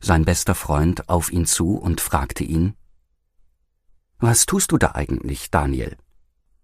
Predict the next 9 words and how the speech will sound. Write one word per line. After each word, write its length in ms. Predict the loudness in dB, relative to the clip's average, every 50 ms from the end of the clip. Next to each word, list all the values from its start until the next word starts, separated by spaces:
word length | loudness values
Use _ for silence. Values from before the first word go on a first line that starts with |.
| _ _ _ _ -18 -16 -10 0
Warum 340 | 4 4 4 6 6 4 4
setzt 300 | 4 4 2 0 0 2
du 60 | 4
im 120 | 4 6 6
Riff 220 | 4 4 2 2
dein 160 | 4 4 6
Leben 320 | 6 4 4 2 2 0 0
aufs 180 | 0 -2 -6
Spiel? 380 | -6 -6 -6 -6 -6 -6 -6 -8